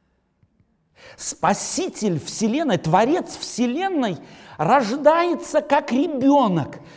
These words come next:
и у него должны прорезаться зубки. Он должен учиться ходить. Он должен учиться говорить.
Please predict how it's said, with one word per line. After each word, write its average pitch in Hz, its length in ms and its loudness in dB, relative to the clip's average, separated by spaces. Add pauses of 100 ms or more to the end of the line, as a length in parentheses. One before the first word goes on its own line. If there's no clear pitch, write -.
(160)
и 247 60 4
у 285 100 8
него 294 420 2
должны 262 840 0
прорезаться 233 1120 -2
зубки. 202 640 -6 (1700)
Он 247 320 4
должен 277 540 2 (120)
учиться 269 760 -4 (280)
ходить. 196 840 -12 (1200)
Он 285 220 2
должен 311 600 2
учиться 302 760 -2
говорить. 294 1040 -2